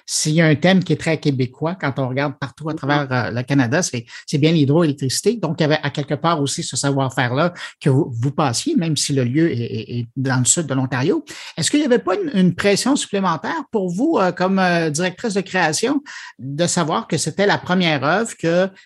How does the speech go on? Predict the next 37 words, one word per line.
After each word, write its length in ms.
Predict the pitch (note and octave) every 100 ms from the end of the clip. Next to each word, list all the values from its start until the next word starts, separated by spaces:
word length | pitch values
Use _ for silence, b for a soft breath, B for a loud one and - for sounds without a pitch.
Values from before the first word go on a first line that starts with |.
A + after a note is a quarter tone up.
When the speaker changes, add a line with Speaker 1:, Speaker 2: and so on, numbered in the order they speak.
| _
Speaker 1:
les 180 | C#3 C#3
gens 440 | B2 E3 G3 A#3 - -
qui 240 | D#3+ D3
connaissent 300 | D#3 E3+ G#3+
votre 160 | F#3 E3
entreprise 480 | - B2 - D#3
et 80 | D3
qui 100 | -
habitent 300 | C3+ B2+ D#3
le 80 | C#3+
pays, 520 | C3+ A#2 C3 F#3 G#3 B B B
ben, 260 | A#2+ C#3 D#3 C3
verraient, 580 | A#2+ D3 C#3 A#2+ C#3+ -
parce 160 | C3+ -
que 180 | D3
vos 300 | C#3 B2+ D3
autres 200 | E3+ D#3+ -
œuvres, 220 | F3 D3
elles 100 | A#2+
sont 240 | A2+ C#3 C3+
à 220 | A#2 A2
travers 260 | B2+ D3
le 100 | D3+
monde, 300 | D#3+ A#3 A3+
mais 140 | D#3 C#3
là, 180 | F#3 G3+
c'était 300 | - B2+ D3+
la 80 |
première 260 | C3 C#3+ F#3+
au 60 | C#3
Canada. 340 | C3 A#2 F3+ A3+ _ _ _ _ -
Speaker 2:
Je 240 | F3 F3+
vais 240 | F#3+ F3+ G3
dire 420 | G3+ G#3+ C4 C4+ -
que 140 | - E3
pour 500 | E3+ G3 F#3 F3 F3
moi 840 | E3+ E3 D#3+ D#3+ D#3 D#3 G#3